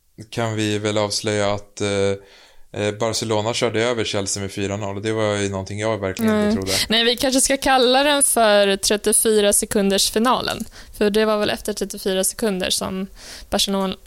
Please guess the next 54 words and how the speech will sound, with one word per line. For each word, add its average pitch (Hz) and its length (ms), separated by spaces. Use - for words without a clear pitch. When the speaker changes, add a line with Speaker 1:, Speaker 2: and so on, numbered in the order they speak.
Speaker 2:
Barcelona 208 400
gjorde 202 140
sitt 196 180
första 196 260
mål. 202 300
Och - 340
det, 202 420
det 214 220
var 208 120
ju 208 120
det 214 140
som 214 120
Speaker 1:
Mm. 202 80
Speaker 2:
punkterade 190 420
matchen - 440
to-, - 340
totales. 208 680
Eh, 202 240
nej, 247 180
men 208 140
alltså, 214 160
jag 185 120
bettade 233 480
ju 247 100
på - 160
Chelsea. - 380
Speaker 1:
Ja. 202 40
Speaker 2:
Och 202 60
såklart 220 320
att 196 140
man 190 160
har 190 140
ett - 120
hjärta 202 260
för 247 60
Chelsea 190 380
i 190 60
och 185 40
med 208 160
att - 120
det 208 140
är 220 200
en, 214 220
eh, 208 340
tre 247 180
stycken 220 260
svenskor 220 380
som - 120
spelar 208 220
i 214 40
laget. - 420
Så - 120
man, 202 300
ja, 208 260